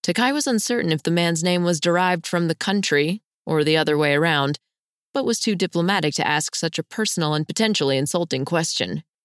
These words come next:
Master Commander Bosch was a powerfully built man, but grandfatherly, with graying hair and an open expression.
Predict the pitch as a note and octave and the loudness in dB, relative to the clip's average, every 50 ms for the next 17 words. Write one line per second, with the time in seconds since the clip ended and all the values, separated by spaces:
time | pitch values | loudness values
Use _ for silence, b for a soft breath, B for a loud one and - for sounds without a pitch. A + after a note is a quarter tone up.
0 | _ _ _ _ _ _ _ _ _ _ _ F#3 F#3 F3+ E3 - - D#3 - E3 | _ _ _ _ _ _ _ _ _ _ _ 0 0 0 0 0 -2 -2 0 0
1 | D#3 D#3 D3 C#3+ C#3+ D3 D3 C#3+ F3 E3+ D#3+ D3+ D#3 - - F3+ F#3 F3+ G3 - | 0 0 0 2 0 0 0 2 2 4 4 2 2 0 0 -2 -2 -2 -2 -4
2 | - - G3+ A3+ B3 B3 A3 - E3 E3+ E3+ E3+ - E3 E3 E3 - - D#3+ D#3 | -4 -6 -4 -2 -2 -4 -2 -2 0 0 0 2 2 0 0 2 0 0 0 0
3 | D#3+ D#3+ D3 C#3 C#3+ - _ _ _ _ _ _ _ _ _ G3 F#3+ - B3+ B3+ | 0 0 0 -2 -4 -8 _ _ _ _ _ _ _ _ _ -4 -2 0 0 2
4 | C4+ C4 A3 - B2+ A#2+ - C3+ B2+ - D#2+ E2 - - - _ _ _ _ _ | 2 0 0 2 0 0 0 -2 -2 -2 -4 -4 -6 -8 -14 _ _ _ _ _
5 | D#3+ D#3 - - F3 E3 D#3 D3+ D3+ D#3 E3 F3 F#3+ F3+ E3+ D#3 D#3 D#3+ E3+ E3 | -6 -6 -2 0 2 4 4 4 2 0 0 2 2 2 4 4 2 2 2 0
6 | E3+ E3+ E3+ D#3+ D#3+ - D#3 D3 D3 - - - F3+ F3 E3+ - D#3 - D3 C#3+ | 0 0 0 0 -2 -2 -2 -2 -2 -4 -4 -2 -2 0 0 0 0 -2 -2 -4
7 | C#3 | -6